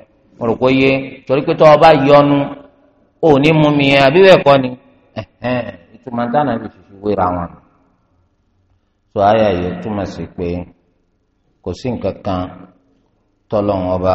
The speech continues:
wa tí ó ṣàlàyé rẹ̀ nínú Al-Qur'an. Eléyìí ń pè wá ní ìpèníjà lélẹ́yìí, wípé ká wá mà,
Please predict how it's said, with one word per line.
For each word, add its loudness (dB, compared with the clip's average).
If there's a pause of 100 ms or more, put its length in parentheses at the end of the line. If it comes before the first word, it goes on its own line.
(100)
wa -2 (880)
tí -10
ó -2
ṣàlàyé -6
rẹ̀ -10
nínú -8
Al-Qur'an. -8 (1400)
Eléyìí -4
ń -6
pè -8
wá 0
ní -6
ìpèníjà -4
lélẹ́yìí, -6 (1000)
wípé -10
ká 0
wá 0
mà, -8